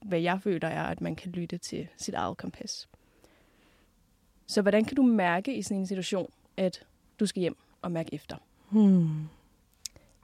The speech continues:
Speaker 2: Med øvelse er det noget, jeg ved.
Speaker 1: Mhm.
Speaker 2: <laughs> Det er bare noget, jeg ved, fordi at det er så nemt at miste sig selv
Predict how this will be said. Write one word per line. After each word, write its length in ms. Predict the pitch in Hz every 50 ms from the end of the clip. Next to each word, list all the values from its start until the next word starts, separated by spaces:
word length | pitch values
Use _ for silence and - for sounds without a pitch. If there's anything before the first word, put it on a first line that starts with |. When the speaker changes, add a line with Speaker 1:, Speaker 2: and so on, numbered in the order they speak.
| - - _ - - _ _ -
Speaker 2:
Med 160 | - 190 190 - -
øvelse 440 | 185 185 190 214 233 233 - - 208
er 60 | 180
det 120 | 175 175
noget, 160 | 175 175 180
jeg 140 | 185 180 165
ved. 140 | 165 165 - - - - _ _ _ _ _ _ -
Speaker 1:
Mhm. 380 | 196 202 202 214 240 254 - - _ _
Speaker 2:
<laughs> 240 | _ _ _ _ -
Det 80 | 226 220
er 40 | 196
bare 200 | - 180 180 180
noget, 160 | 180 175 180
jeg 140 | 180 175 170
ved, 160 | 175 180 - - _ _
fordi 500 | - - - 202 185 - 196 190 185 180
at 160 | - 175 -
det 80 | - 180
er 40 | 180
så 180 | - - 196
nemt 440 | 190 190 190 202 220 233 247 - - - _
at 280 | - 190 185 175 170 170 - - - - - - - - - - - - - _ _ _ _ _ _ _
miste 240 | - 202 233 - -
sig 120 | - 220
selv 280 | - - - 226 220